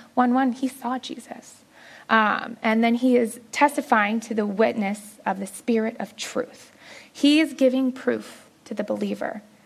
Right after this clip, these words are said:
so that we can be armed and ready when deceivers come. And not only were there deceivers then, there are deceivers now. Um, the Holy Spirit testifies of Jesus in Matthew three sixteen. "When he had been baptized, Jesus came up immediately from the water,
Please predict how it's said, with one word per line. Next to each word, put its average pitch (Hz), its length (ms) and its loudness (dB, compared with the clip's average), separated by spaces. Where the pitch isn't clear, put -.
so 240 120 2
that 233 100 2
we 233 160 2
can 262 180 0
be 240 160 2
armed 202 300 -4
and 196 140 -2
ready 196 240 -2
when 196 100 -2
deceivers - 560 -10
come. 185 220 0
And 180 80 -6
not 190 160 0
only 220 200 0
were 233 180 0
there 233 160 0
deceivers 240 580 -4
then, 311 320 -4
there 240 140 -2
are - 20 -2
deceivers 202 560 -8
now. - 320 -6
Um, 220 240 6
the 240 80 4
Holy 330 220 6
Spirit 320 380 4
testifies 254 720 2
of 226 100 -4
Jesus 233 520 -2
in 202 140 -2
Matthew 202 340 -4
three 214 300 -6
sixteen. 214 840 -6
"When 247 100 8
he 285 100 6
had 311 100 6
been 302 160 6
baptized, 254 540 4
Jesus 226 300 -2
came 247 300 2
up 277 160 4
immediately 220 540 2
from 226 300 2
the 302 80 4
water, 208 400 0